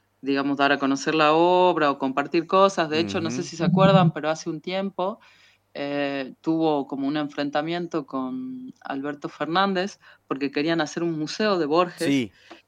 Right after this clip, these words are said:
Speaker 1: y ella sostenía que, eh, los manuscritos que querían publicar en realidad, l-, se los habían robado a Borges, se los había robado una em-,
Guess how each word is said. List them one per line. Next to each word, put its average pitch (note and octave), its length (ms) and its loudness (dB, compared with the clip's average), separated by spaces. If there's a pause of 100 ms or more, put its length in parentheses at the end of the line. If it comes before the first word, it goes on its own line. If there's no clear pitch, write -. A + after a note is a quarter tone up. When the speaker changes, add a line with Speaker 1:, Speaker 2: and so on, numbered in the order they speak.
Speaker 1:
y F3+ 340 6
ella G#3+ 260 4
sostenía G#3+ 640 0
que, F#3+ 420 -2 (480)
eh, D3+ 320 -6
los D3 300 -2
manuscritos G3 840 0
que D#3+ 140 -6
querían F#3 320 -2
publicar G3 480 0
en G3 80 -4
realidad, G3+ 500 0
l-, D#3+ 360 -6
se - 180 -14
los D3+ 140 -6
habían F#3+ 360 0
robado G#3 380 2
a F#3 60 4
Borges, F#3 420 -2
se - 100 -14
los D3+ 160 -8
había F3 220 -4
robado F3 340 -2
una E3 120 -4
em-, D3 120 -8